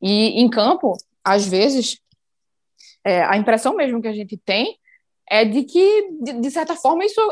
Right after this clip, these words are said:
era o que tava sendo demonstrado mesmo, assim, o Sport com muita dificuldade de criação,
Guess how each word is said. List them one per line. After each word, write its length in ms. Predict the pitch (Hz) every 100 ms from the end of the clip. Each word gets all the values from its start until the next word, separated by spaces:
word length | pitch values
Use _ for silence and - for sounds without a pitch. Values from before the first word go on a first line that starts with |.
| -
era 120 | 247
o 40 |
que 80 | 302
tava 180 | 285 311
sendo 200 | 320 294
demonstrado 640 | 302 285 349 - 254 226 349
mesmo, 260 | 226 202
assim, 160 | 190 180
o 20 |
Sport 280 | 175 208 202
com 60 | 220
muita 180 | 226
dificuldade 420 | 226 220 233 208 208
de 80 |
criação, 520 | 214 190 185 190 220